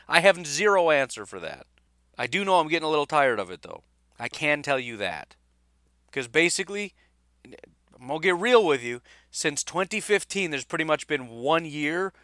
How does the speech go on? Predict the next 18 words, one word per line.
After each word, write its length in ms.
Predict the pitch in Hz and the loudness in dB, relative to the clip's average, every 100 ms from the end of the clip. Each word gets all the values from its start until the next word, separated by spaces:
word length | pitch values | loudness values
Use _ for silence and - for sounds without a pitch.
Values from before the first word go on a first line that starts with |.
| _ | _
where 100 | 131 | -14
things 280 | 127 165 143 | -6 -6 -4
have 120 | 135 | -6
looked 220 | 135 139 | -6 -8
real 320 | 120 117 123 117 | -8 -2 -2 -2
good 200 | 117 113 | -6 -6
and 80 | |
real 200 | 107 110 | -6 -8
clean. 460 | - 123 104 85 76 _ _ _ | -8 -12 -14 -14 -20 _ _ _
Twenty 180 | _ 135 | _ -8
fifteen 460 | 151 165 - 156 143 | -4 -4 -4 -6 -6
was 120 | 110 | -8
bad. 440 | - 110 95 - - _ _ _ _ _ | -4 -2 -4 -8 -20 _ _ _ _ _
Twenty 220 | - 135 | -12 -10
seventeen, 600 | 135 151 139 147 139 135 | -2 -2 -2 -8 -10 -12
you 120 | 117 135 | -12 -10
were 120 | 151 | -6
hurt, 340 | 127 110 - | -4 -4 -8